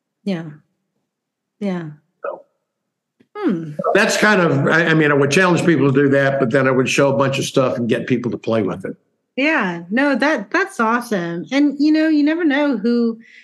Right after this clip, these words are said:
Speaker 1: who actually comes into these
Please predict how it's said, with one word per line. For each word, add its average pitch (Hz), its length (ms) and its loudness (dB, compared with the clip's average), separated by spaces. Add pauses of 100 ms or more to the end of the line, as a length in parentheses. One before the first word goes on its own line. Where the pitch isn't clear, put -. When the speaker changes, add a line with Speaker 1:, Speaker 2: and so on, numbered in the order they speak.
(200)
Speaker 1:
who 269 120 0
actually 233 800 0
comes 233 360 0
into 220 380 0
these 190 540 0